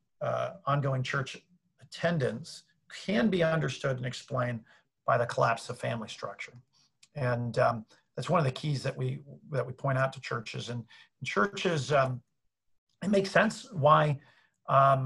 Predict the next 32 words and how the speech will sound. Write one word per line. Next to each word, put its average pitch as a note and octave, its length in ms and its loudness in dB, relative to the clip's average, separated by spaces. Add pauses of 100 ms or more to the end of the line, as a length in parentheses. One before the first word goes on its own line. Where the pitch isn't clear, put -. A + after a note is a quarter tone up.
(420)
churches C3+ 380 -4
haven't C3 220 2
jumped C#3+ 200 4
yet C#3 240 2 (120)
into D#3 220 4
this F#3+ 220 4 (140)
space F#3+ 280 0 (160)
because, C#3+ 280 0
you D#3 100 0
know, D3 100 2 (440)
it C#3+ 100 -4
didn't F#3 160 4
make F3 160 2
a D#3+ 100 10
lot E3 60 10
of C#3+ 140 4
sense E3+ 120 0
to D3+ 80 6
have C3+ 80 6
a C3 120 -2
marriage C#3 200 0
ministry, B2+ 540 -2 (500)
um, B2 220 2 (100)
let's C3 200 -2
say C3 200 -2
in A#2 220 -6 (220)
the C3+ 140 -4
eighteen B2+ 220 -4
eighties. B2 380 -4 (540)
The C3+ 80 0
entire - 340 2 (180)
culture C3+ 400 2